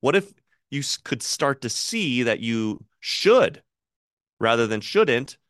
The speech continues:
It's like, well, you should, but from a more powerful place, which would be, "I want to," or "I get to." And just those little chains, that little shift in language, that little shift in the word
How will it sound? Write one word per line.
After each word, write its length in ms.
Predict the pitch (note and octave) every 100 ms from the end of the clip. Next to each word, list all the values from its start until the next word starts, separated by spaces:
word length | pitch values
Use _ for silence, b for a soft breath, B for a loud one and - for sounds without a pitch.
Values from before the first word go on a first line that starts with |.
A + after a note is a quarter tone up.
| _ _
It's 140 | G#2+ C3+
like, 180 | B2 -
well, 180 | B2
you 140 | B2+ B2
should, 440 | - - A3 F#3
but 180 | C3 B2
from 140 | C#3+
a 40 | C3
more 160 | C3
powerful 480 | B2 - B2 A#2+ G#2+
place, 380 | - G3+ D#3 -
which 140 | A#2+
would 120 | A#2 G#2+
be, 160 | A#2
"I 80 | G#2+
want 300 | G#2+ A3 F3+
to," 280 | - - - _ _ _ b b b
or 160 | A#2+ A#2+
"I 80 |
get 420 | A2+ G2+ D#3+ A3 -
to." 180 | - - - _ _ _ _ _ -
And 180 | B2+
just 340 | B2 G#3+ B3+ -
those 220 | B3 E3
little 320 | C3 E3+ F#3+
chains, 480 | D3+ - E3 E3+ D#3 - _ _
that 220 | A#2+ A#2
little 260 | B2 D3+ E3
shift 420 | - - F3 -
in 220 | A#2+ A#2+
language, 580 | - G#2+ C#3+ B2 F2 E2
that 120 | -
little 160 | A#2+ D3
shift 340 | - D#3+ D3+
in 80 | C#3
the 80 | A#2
word 640 | F#2+ G#2 C3 G#2+ E2+ -